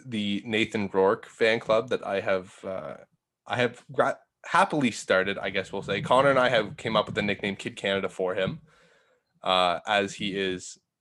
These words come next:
a kid by roster ages as far as C F L players go. I think he's about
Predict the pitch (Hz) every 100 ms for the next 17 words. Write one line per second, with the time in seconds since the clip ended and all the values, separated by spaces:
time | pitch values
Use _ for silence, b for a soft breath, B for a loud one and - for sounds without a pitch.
0 | _ 113 107 - 110 117 151 - 104 95
1 | 95 95 92 - _ 107 107 - - 98
2 | 95 92 _ _ _ _ _ _ 117 107
3 | 95 98 113 - - _ _ - 104 -
4 | 98 - - 98 101 95 - 92 92 -
5 | 92 160 170 156 98 98 92